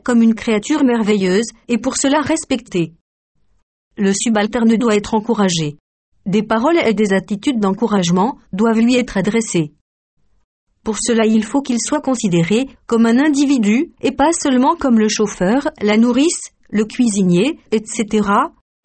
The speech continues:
Il doit être vu pour ce qu'il est, un enfant de Dieu, un prince ou un prince potentiel. Son travail doit être apprécié.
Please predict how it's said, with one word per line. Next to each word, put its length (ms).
Il 140
doit 200
être 200
vu 160
pour 160
ce 120
qu'il 180
est, 140
un 200
enfant 300
de 100
Dieu, 400
un 120
prince 560
ou 120
un 80
prince 320
potentiel. 800
Son 240
travail 400
doit 260
être 160
apprécié. 580